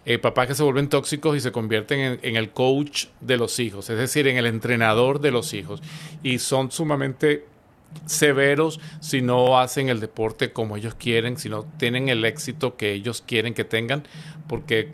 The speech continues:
cree, pues, en el varón que, que su hijo va a ser el jugador de fútbol o de béisbol, que él no fue, y que sí, él, entonces él tiene que ser exitoso en las cosas que tiene. Entonces le pone una sobrecarga demasiado a los hijos. Los padres que nos escuchan,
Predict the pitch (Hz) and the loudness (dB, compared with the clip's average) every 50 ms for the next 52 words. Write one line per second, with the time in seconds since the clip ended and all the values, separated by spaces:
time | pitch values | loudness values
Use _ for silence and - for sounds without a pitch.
0 | - - - 117 110 113 113 117 120 120 123 131 147 156 117 107 104 107 110 110 | -10 -6 -4 0 2 2 4 4 4 4 2 0 0 -2 -4 -4 -2 -4 -4 -4
1 | 110 107 110 107 110 117 123 135 131 - - 139 131 123 113 107 107 - - - | -2 0 0 2 2 0 -2 -2 -6 -4 -2 0 2 2 2 2 0 -2 -8 -14
2 | _ - _ _ _ - - 117 113 - - 120 117 113 113 135 131 127 127 123 | _ -20 _ _ _ -6 -6 -4 -4 -2 -2 -2 -2 0 0 2 2 2 2 2
3 | - 135 123 127 127 123 127 120 113 107 110 123 123 127 - 131 135 123 113 117 | 2 0 2 0 0 0 0 0 0 0 0 -2 -4 -4 -2 -2 -2 -2 -2 -2
4 | 123 131 131 131 - - - - - - - - 117 117 107 113 110 104 113 110 | -2 -2 -2 -2 -6 -12 -20 -20 -20 -10 -4 0 0 0 2 0 0 0 0 -2
5 | 110 101 101 113 120 127 135 143 147 147 127 123 120 120 127 123 - - 127 127 | -2 -4 -2 2 2 4 4 2 2 2 2 2 2 0 -2 -4 -4 -2 0 2
6 | 131 143 156 156 147 120 113 107 - - 107 101 90 80 - 110 104 110 120 151 | 2 4 2 2 0 -2 -4 -6 -6 -4 -4 -4 -4 -6 -8 -6 -6 -4 -4 -6
7 | 156 - 110 104 110 120 110 - 123 120 123 117 - 127 117 - 120 110 117 113 | -6 -8 -8 -6 -6 -4 -4 -2 -2 -2 -2 -4 -4 -6 -4 -2 -2 -2 -2 -4
8 | - - 98 - - 117 117 117 - 139 143 147 156 - - - - - - - | -6 -10 -8 -4 -2 -2 0 0 0 0 -2 -2 -4 -10 -16 -16 -16 -16 -12 -6
9 | - 127 120 107 95 - - 113 107 117 - - 139 120 - - 143 143 139 123 | -4 -2 -2 -2 -2 -2 -4 -4 -4 -6 -6 -2 -2 -2 0 2 2 2 2 2
10 | 117 107 117 117 127 143 139 - 131 131 135 139 139 131 139 123 117 107 - 120 | 0 -2 -2 0 0 0 0 0 0 0 0 0 0 0 0 0 0 0 2 0
11 | 113 113 117 131 127 120 110 101 - - 110 107 107 107 110 101 - 107 98 - | 0 2 2 0 0 0 -2 -2 -2 0 0 2 0 0 -2 -6 -8 -10 -12 -14
12 | - - - 120 120 - 151 151 165 170 160 180 175 135 123 110 - - 117 110 | -14 -10 -8 -6 -2 2 4 4 4 2 0 -2 -2 -2 -4 -6 -6 -8 -6 -4
13 | - 147 151 | -4 -4 -4